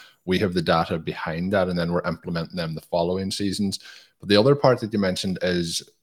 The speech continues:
the targeting of the right profile of wide receivers. I think one of the problems with people drafting zero running back is when they do draft those running backs, then they are drafting the wrong profile of running back. They're drafting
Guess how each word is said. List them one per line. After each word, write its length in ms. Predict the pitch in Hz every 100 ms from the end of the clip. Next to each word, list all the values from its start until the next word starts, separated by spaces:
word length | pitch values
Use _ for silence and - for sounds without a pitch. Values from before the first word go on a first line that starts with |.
| _ _ 180
the 80 | 170
targeting 720 | - - 87 90 87 90 87 -
of 240 | 85 85 - - -
the 100 | 87
right 260 | 90 87
profile 420 | - 87 85 85
of 120 | 76 -
wide 260 | 85 80
receivers. 600 | 80 - 98 98 104 95 - - _ _ _ _ -
I 100 | 101
think 220 | 127 107
one 160 | 95 92
of 60 |
the 100 | 87
problems 560 | 82 - 92 85 87 85
with 120 | 85
people 300 | - 175 175
drafting 380 | 170 165 - 175
zero 240 | 190 175
running 260 | - 85 85
back 260 | 82 82 82
is 140 | -
when 100 | 85
they 120 | 82
do 180 | 78 92
draft 300 | 98 95 -
those 180 | 92 87
running 240 | 90 87
backs, 240 | 82 85 -
then 180 | 82
they 120 | 85 85
are 100 | 82
drafting 640 | 87 82 - 87 85 82 - _ _ _ _
the 80 | 87
wrong 260 | 87 82 85
profile 480 | - 76 - 78 78
of 100 | 80
running 240 | 76 78
back. 200 | 71 -
They're 100 | 87
drafting 680 | 87 85 - 87 82 80